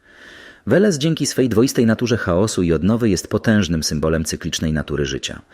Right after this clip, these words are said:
Przypomina nam, że zniszczenie jest konieczne do stworzenia, a ciemność równie istotna jak światło. W słowiańskich wioskach Weles był często przywoływany podczas rytuałów rolniczych, gdzie chłopi prosili go o błogosławieństwo dla ochrony stad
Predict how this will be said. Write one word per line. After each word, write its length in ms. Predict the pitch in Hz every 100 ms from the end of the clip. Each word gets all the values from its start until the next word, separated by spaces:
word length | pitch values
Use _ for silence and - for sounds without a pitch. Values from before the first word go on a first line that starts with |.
| - - - -
Przypomina 460 | 90 80 85 82
nam, 280 | 73 71 76
że 120 | 78
zniszczenie 540 | 71 85 - 85 80 73
jest 220 | 80 -
konieczne 420 | 85 82 - 85
do 80 | 76
stworzenia, 500 | - 78 71 73 -
a 100 | 76
ciemność 460 | - 87 78 73 -
równie 320 | 78 71 80
istotna 440 | 71 - 78 76
jak 140 | 67 -
światło. 460 | - 67 - 57 - _ - - - - - -
W 80 | -
słowiańskich 560 | - 117 185 - 139 95
wioskach 420 | 139 170 135 92
Weles 640 | 78 92 135 147 - - _ _ _
był 160 | 92 104
często 340 | - 165 -
przywoływany 600 | - 123 117 107 127 135
podczas 580 | 127 117 - 104 - -
rytuałów 640 | 104 110 127 123 123 87 -
rolniczych, 680 | 82 73 73 73 110 - - - - -
gdzie 180 | 98 95
chłopi 400 | - 131 - 139
prosili 460 | - 90 135 135
go 160 | 107 110
o 200 | 104 95
błogosławieństwo 1160 | 87 92 92 - 92 123 147 110 - - 71 73 - - -
dla 220 | 85 87
ochrony 360 | 80 95 85 76
stad 480 | - 101 123 -